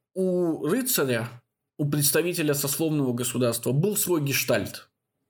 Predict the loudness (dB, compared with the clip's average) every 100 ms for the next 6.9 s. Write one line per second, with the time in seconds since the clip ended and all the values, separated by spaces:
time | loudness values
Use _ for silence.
0 | _ -4 0 0 0 0 -2 0 0 0
1 | 0 0 0 0 -2 -2 0 0 0 -2
2 | -2 0 0 0 -2 -4 -10 -16 -6 -2
3 | 0 0 0 0 0 0 0 0 0 0
4 | 0 -2 -8 -2 0 0 -2 -2 -2 0
5 | 0 -2 -6 -2 2 4 2 0 0 0
6 | 0 -2 -4 -2 0 0 0 -4 -14